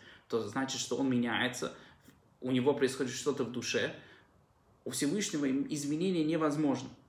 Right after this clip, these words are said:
И поэтому исп-, испытывать вот эти вот эмоции он тоже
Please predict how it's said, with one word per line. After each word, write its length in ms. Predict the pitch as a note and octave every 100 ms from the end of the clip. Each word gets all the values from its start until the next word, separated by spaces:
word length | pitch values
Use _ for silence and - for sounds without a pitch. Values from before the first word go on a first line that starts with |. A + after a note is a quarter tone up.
| -
И 60 | B2+
поэтому 540 | D3 C#3+ D3 C3+ B2
исп-, 320 | - - - - -
испытывать 880 | - A#2 B2+ - G#3+ - B2 A2+ - - -
вот 180 | B2+
эти 200 | D#3+ -
вот 260 | B2+ A#2 - - -
эмоции 500 | C3+ D3 F3+ - C#3+
он 260 | C#3 C#3+ C#3+
тоже 380 | D#3 C#3+ C3